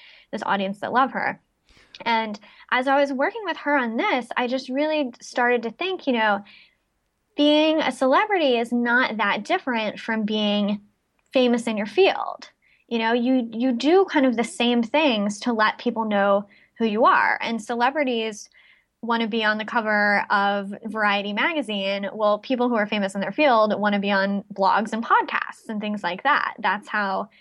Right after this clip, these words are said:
we get featured to our customers and people in our industry. So that's what I started doing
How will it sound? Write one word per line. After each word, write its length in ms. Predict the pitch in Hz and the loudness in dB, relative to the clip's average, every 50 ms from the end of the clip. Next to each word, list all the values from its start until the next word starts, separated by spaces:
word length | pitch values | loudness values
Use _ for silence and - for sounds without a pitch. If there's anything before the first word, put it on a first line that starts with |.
| _ _ _ | _ _ _
we 440 | 226 233 226 - 247 262 254 269 - _ - | -12 -10 -6 -4 -2 -2 -2 -4 -8 _ -6
get 140 | - - - | -6 -4 -4
featured 420 | 208 196 - - 190 190 185 196 | -8 -8 -6 -6 -4 -4 -6 -6
to 180 | - - - 208 | -8 -4 0 2
our 140 | 214 226 226 | 2 2 0
customers 500 | - 190 - - 196 190 - 127 117 - | -4 -8 -10 -10 -12 -12 -10 -10 -10 -8
and 80 | 202 202 | -10 -10
people 200 | - - 190 190 | -8 -8 -8 -6
in 80 | 175 | -2
our 160 | - 208 226 | 0 0 0
industry. 480 | 220 185 180 196 208 - - - - - - - - - - _ | 0 -2 -4 -8 -10 -8 -10 -10 -10 -12 -16 -20 -20 -20 -20 _
So 500 | - - 240 233 220 220 214 214 214 - - - | -4 0 2 2 4 4 2 2 0 -2 -4 -8
that's 340 | 208 220 226 220 254 254 - | -2 0 2 2 2 0 0
what 100 | 294 269 | 0 0
I 80 | 277 262 | 0 0
started 440 | 269 - - 214 214 214 226 214 202 | -2 -2 0 0 0 0 -2 -4 -4
doing 540 | 214 208 202 208 202 208 208 208 208 - | -4 -4 -2 -2 -2 0 -2 -2 -4 -6